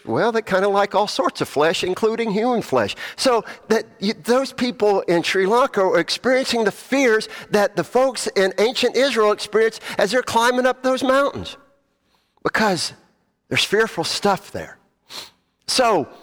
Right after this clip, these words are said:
when this psalmist is saying, "I look up into the hills, from whence cometh my help?" My help comes from the Lord. I can look up into those hills <clears throat> and march towards them and not be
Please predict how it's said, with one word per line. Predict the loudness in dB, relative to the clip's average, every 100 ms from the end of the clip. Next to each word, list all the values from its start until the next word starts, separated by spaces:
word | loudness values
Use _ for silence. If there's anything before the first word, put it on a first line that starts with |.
| -6
when | 2 2 4 2 -2
this | 0 0 0
psalmist | 0 0 2 4 2 0 0
is | 0
saying, | 2 2 2 2
"I | 2
look | 2 2
up | 0
into | 0
the | 0
hills, | 2 0
from | 0 0 0
whence | -2
cometh | -2 0 0
my | 2 0
help?" | 2 2 0 -4 -20 _ _ _ _ _ _
My | -4 0 0
help | 2 0 0 -4 _ -20 -20 _ -2
comes | 0 2 0 -4 -8 -10 _
from | 0 2
the |
Lord. | 4 4 4 0 -2 0
I | 2
can | 2
look | 2 0
up | 0
into | 0
those | 0 2
hills | 4 2 0 -8 -16 -8
<clears throat> | -2 -2 -2 0
and | 2 4
march | 2 2 -2
towards | 0 2 2
them | -2 -2 -4 0
and | 2 2
not | 2 2 0 -4 -20 _ -4
be | 0 2 0 -4